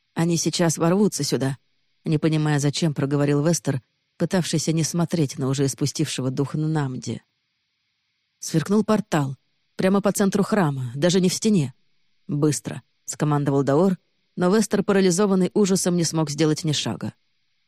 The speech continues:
Воздушный селок подхватил его за пояс и швырнул в мерцающий рябью проём с такой силой, что Вестеру показалось, будто его разрывают пополам. Очнулся он уже посреди пустыни,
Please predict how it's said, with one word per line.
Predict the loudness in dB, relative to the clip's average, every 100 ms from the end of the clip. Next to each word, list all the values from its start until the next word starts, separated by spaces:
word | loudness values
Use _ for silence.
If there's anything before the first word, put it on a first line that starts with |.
| _ 0
Воздушный | 2 2 2 2
селок | 2 2 2 2 -2
подхватил | -2 0 2 2
его | 2
за | 2 0
пояс | 2 2 2 0
и | -2
швырнул | 0 2 2 2 0
в | 0
мерцающий | -2 0 2 2 2 2
рябью | 2 0
проём | 2 2 2 0
с |
такой | -2 0 0
силой, | 0 -2 -2 -6 _ _ _
что | -6 0 2
Вестеру | 2 0 -4
показалось, | -2 -2 0 0 -2 -8 _ _ -4
будто | -2 0 2
его | 2 2
разрывают | 0 -2 -2 -2 -4 -6
пополам. | -6 -4 -4 -4 -8 -14 _ _ _ _ _ _ _ _ _ _ _ _ _ _ _ _ _ _ _ -4
Очнулся | -2 0 0 0 2 2
он | 2
уже | 2 0 -2
посреди | -2 0 0 0
пустыни, | 0 -2 -4 -2 0 0 -2 -8